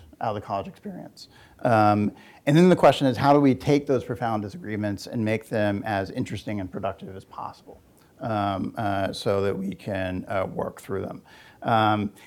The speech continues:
and then instead, the reaction is to say, "I've encountered somebody I profoundly disagree with, um, and as a consequence, I'm harmed by that encounter." Um,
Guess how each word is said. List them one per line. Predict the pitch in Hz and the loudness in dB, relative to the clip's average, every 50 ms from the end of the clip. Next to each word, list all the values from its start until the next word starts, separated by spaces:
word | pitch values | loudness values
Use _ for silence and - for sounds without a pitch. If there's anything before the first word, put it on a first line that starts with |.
| - - | -4 0
and | - 139 127 | 2 2 4
then | 143 143 143 | 4 4 4
instead, | 135 131 - - 180 190 190 190 175 143 | 2 2 4 6 8 10 10 10 10 8
the | 147 | 8
reaction | 139 135 131 131 127 127 - - 135 123 | 6 6 6 6 4 2 0 -2 -4 -2
is | 117 120 113 - | -2 -2 -4 -4
to | - | -2
say, | - 127 117 117 113 113 113 110 - - - - | 0 2 4 6 6 4 4 2 -4 -12 -6 -4
"I've | 135 127 | 0 0
encountered | 135 131 - - 147 156 156 151 139 - | 0 0 0 0 0 2 2 2 0 0
somebody | 143 127 117 120 113 110 | -2 0 0 0 2 0
I | 110 104 | 0 -2
profoundly | - 120 104 - 120 117 110 110 113 107 | -4 -8 -8 -4 -4 -4 -2 -4 -4 -6
disagree | 101 101 - 120 98 90 113 120 120 120 | -6 -8 -10 -12 -12 -8 -6 -4 -4 -2
with, | 113 110 107 101 98 95 95 95 95 - - - | -2 0 0 0 0 0 -2 -4 -6 -8 -10 -6
um, | 127 120 107 104 101 101 101 101 98 101 - | -4 0 0 0 0 0 -2 -4 -6 -6 -6
and | - 113 104 98 | -6 -4 -4 -2
as | 107 104 101 | -4 -4 -6
a | |
consequence, | - - 117 - - 101 107 | -6 -8 -8 -8 -8 -12 -12
I'm | 107 104 | -10 -10
harmed | 101 104 110 110 110 104 | -8 -8 -6 -6 -6 -6
by | 101 104 98 | -8 -6 -6
that | 101 101 - | -6 -6 -8
encounter." | 104 - - - 110 110 104 104 - - - - - - - - _ _ - | -10 -14 -16 -10 -10 -8 -8 -10 -14 -16 -20 -20 -20 -20 -20 -20 _ _ -6
Um, | 127 123 117 113 113 107 107 104 104 101 101 101 | -2 0 2 2 4 2 2 2 0 -2 -4 -6